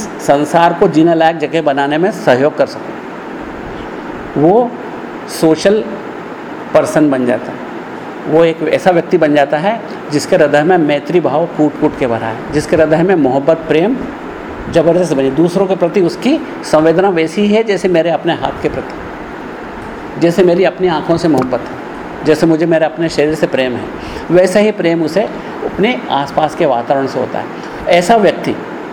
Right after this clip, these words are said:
वो है जो पिछले जन्म में अपना डायरेक्शन बदल चुका है। वो सेंट्रीपिटल डायरेक्शन में केंद्राभिमुख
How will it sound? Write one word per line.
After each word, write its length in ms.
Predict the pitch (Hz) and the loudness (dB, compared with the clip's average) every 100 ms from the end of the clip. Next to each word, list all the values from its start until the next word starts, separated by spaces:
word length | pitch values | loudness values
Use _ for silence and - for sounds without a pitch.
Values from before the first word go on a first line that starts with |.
| - - | -12 -4
वो 220 | 160 185 220 | 4 4 4
है 280 | 165 190 - - - | 2 -2 -6 -4 0
जो 80 | |
पिछले 420 | 247 208 185 233 226 | 2 2 2 4 4
जन्म 320 | 180 180 170 | 4 4 2
में 300 | 196 208 - | 0 -2 0
अपना 360 | 147 170 196 | -2 2 2
डायरेक्शन 480 | 196 135 143 - 180 | 4 2 0 -2 0
बदल 300 | 135 127 139 - | 2 2 -2 -6
चुका 180 | - - | -8 -10
है। 200 | - - - - - - - - - - - - - 170 | -12 -12 -12 -12 -12 -12 -12 -12 -12 -12 -12 -6 0 4
वो 220 | 240 254 - - - - - - - - - - - - - - | 4 0 -6 -12 -12 -12 -12 -12 -12 -12 -12 -12 -12 -12 -12 -8
सेंट्रीपिटल 600 | - 180 190 208 208 202 | 2 4 4 2 2 2
डायरेक्शन 480 | 208 175 175 175 185 | 4 4 4 0 0
में 220 | 190 196 | 0 0
केंद्राभिमुख 640 | 165 165 180 202 208 214 | 0 2 2 2 2 0